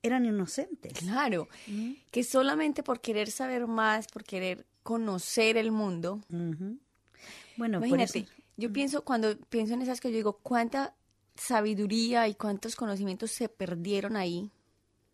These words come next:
Speaker 1: Muchos.
Speaker 2: Por no
Speaker 1: Mucho.
Speaker 2: de permitir que avanzaran esas cosas. Y claro, la potencia está en los hombres que descubrieron, que descubrieron, pero porque las mujeres las están acabando, las que apenas están iniciando a descubrir cosas.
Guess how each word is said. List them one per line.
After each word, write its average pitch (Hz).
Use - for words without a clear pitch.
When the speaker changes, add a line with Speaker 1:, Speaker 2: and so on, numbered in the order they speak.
Speaker 1:
Muchos. -
Speaker 2:
Por 202
no 190
Speaker 1:
Mucho. 185
Speaker 2:
de 190
permitir 214
que 214
avanzaran 175
esas 196
cosas. 156
Y -
claro, 175
la 170
potencia -
está 196
en 190
los 185
hombres 254
que 214
descubrieron, 185
que 196
descubrieron, 190
pero 160
porque -
las 180
mujeres 190
las 214
están 202
acabando, 196
las 214
que 190
apenas 262
están 240
iniciando 214
a 226
descubrir 196
cosas. 202